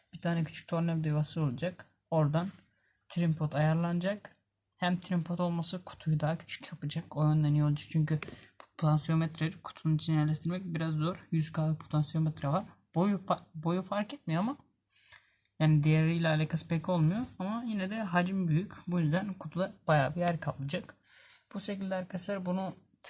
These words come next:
hem tatmak istedim hem de kanala video çekmek istedim. Elimde stok video kalmadığı için video çekemiyorum maalesef.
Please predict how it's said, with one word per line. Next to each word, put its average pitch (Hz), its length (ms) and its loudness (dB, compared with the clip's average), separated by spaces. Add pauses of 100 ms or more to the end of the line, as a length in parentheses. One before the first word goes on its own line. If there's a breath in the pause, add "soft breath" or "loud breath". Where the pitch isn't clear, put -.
(160)
hem 180 240 -2
tatmak 185 400 -4
istedim 180 300 -6 (100)
hem 160 220 2
de 170 220 -2
kanala 156 340 2
video 160 140 -2
çekmek 127 360 -4
istedim. 165 320 -4 (540 loud breath)
Elimde 165 320 4
stok 180 340 -6
video 170 200 -2
kalmadığı 170 400 2
için 190 300 -2 (760)
video 160 200 2
çekemiyorum 160 540 4
maalesef. 135 560 -2